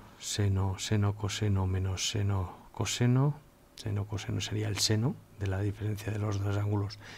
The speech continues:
chi menos fi. Y la componente dos, dos sería coseno, coseno más seno, seno. Eso es el coseno de la diferencia. Por lo tanto, el error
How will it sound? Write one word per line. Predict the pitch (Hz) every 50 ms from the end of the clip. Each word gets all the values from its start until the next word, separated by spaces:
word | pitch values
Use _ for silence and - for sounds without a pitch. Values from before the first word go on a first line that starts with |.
| - - -
chi | - - 98
menos | 98 98 98 98 -
fi. | - - 165 - - - - - - - - - - - - - - - -
Y | 101
la | 95 92
componente | - 101 98 - 98 101 98 101 104 92
dos, | 98 95 92
dos | - 101 104 101
sería | - 104 104 104 98 95 98 104 104 - - - - - - - - - - - - - - - - - - - - - -
coseno, | - - 101 95 - - 110 117 117 -
coseno | - 113 - - 117 110 107 104 101
más | 101 98 95 95
seno, | - - - 104 101 104 104 104
seno. | - - 120 117 113 127 151 - - - - - - - - - - - -
Eso | - 113 - - 104
es | 95
el | 95 92
coseno | - - - - - - 104 92 90
de | 87 85
la | 85
diferencia. | 78 - - - - 90 - -
Por | - - 92
lo | 98
tanto, | 101 107 104 98 - 95
el | 95
error | 95 90 - 107 107